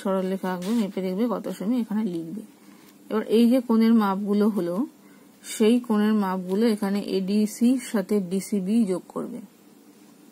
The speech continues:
এডিসির সাথে ডিসিবি যোগ করবে, কত ডিগ্রি হবে দেখবে, আর এডিবি এর সাথে ডিএবি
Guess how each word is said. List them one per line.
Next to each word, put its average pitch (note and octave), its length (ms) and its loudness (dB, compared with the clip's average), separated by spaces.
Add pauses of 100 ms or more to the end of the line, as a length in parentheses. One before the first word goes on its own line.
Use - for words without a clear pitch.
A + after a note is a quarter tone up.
(1300)
এডিসির G#3+ 920 4 (140)
সাথে G3 320 -2 (960)
ডিসিবি G#3 540 0 (120)
যোগ F#3 120 -2 (120)
করবে, E3+ 200 -6 (120)
কত F#3 140 0 (120)
ডিগ্রি F#3+ 320 -2
হবে F#3 160 -2 (100)
দেখবে, F3+ 240 -6 (1000)
আর F3+ 100 -4 (260)
এডিবি G#3 480 4 (100)
এর C#4 180 2
সাথে F#3+ 260 -4 (180)
ডিএবি F#3+ 800 0